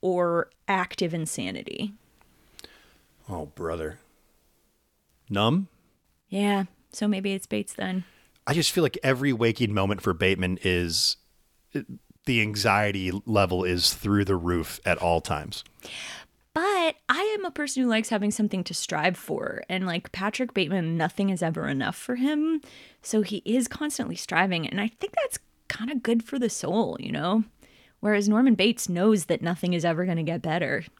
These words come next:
Speaker 2: God, I th-, I think I relate to both of these people.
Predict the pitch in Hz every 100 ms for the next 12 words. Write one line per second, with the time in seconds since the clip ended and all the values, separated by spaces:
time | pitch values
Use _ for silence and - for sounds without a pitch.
0 | _ - 127 139 113 87 110 131 104 -
1 | 131 110 147 151 113 107 - 92 117 165
2 | 131 87 80 - 80 82 -